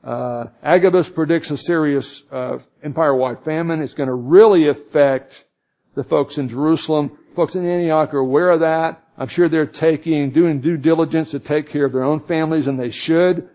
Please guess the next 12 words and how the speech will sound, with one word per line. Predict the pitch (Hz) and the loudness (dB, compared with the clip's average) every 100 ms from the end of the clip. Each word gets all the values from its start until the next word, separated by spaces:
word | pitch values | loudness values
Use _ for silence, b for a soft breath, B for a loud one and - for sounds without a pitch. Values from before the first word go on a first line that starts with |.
| _ | _
What | 156 | -4
does | 160 | -4
Scripture | - 180 - 156 | 0 -2 0 -6
say? | - 147 127 - _ | 0 0 0 -4 _
If | - 147 | -6 0
you | |
don't | 165 180 | 2 2
provide | 147 143 165 135 | 2 2 2 2
for | 151 | 0
your | 151 | 2
own | 160 | 2
family | 139 - 170 190 165 123 120 | 0 -2 0 2 0 -2 -6